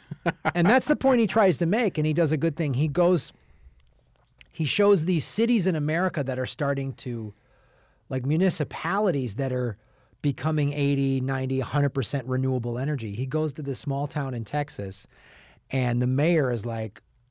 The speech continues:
Speaker 2: uh, "I'm a conservative. I, we are in the, we are the reddest town in the reddest county in one of the reddest states in America, and it just made sense financially
Speaker 1: Right.
Speaker 2: to make it easy, to make it cheaper for our,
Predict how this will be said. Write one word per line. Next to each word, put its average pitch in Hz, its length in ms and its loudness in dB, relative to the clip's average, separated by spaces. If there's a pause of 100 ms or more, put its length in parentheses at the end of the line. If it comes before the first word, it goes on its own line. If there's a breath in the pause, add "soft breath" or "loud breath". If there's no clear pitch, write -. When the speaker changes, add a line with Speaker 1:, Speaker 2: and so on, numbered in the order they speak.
(640)
Speaker 2:
uh, 120 40 -6 (260)
"I'm 139 160 4
a 135 60 2
conservative. 139 920 0 (100)
I, 131 480 0
we 135 240 2
are 120 120 0
in 110 160 -4
the, 107 120 -8
we 127 400 0
are 117 120 0
the 104 120 -4
reddest 131 400 -2
town 147 320 0
in 120 80 -2
the 110 80 -4
reddest 131 340 -2
county 147 440 0
in 113 200 -4
one 123 140 -4
of 113 60 -4
the 110 80 -6
reddest 127 300 -2
states 123 300 -2
in 120 80 -4
America, 120 560 -4 (240 soft breath)
and 131 160 0
it 113 100 -6
just 143 260 2
made 135 260 0
sense 123 260 0
financially 110 920 -6 (260 soft breath)
Speaker 1:
Right. 76 340 -8 (180)
Speaker 2:
to 139 100 2
make 135 240 2
it 123 80 0
easy, 135 260 2
to 147 120 0
make 143 200 2
it 131 100 -2
cheaper 151 360 2
for 131 220 -2
our, 113 320 -2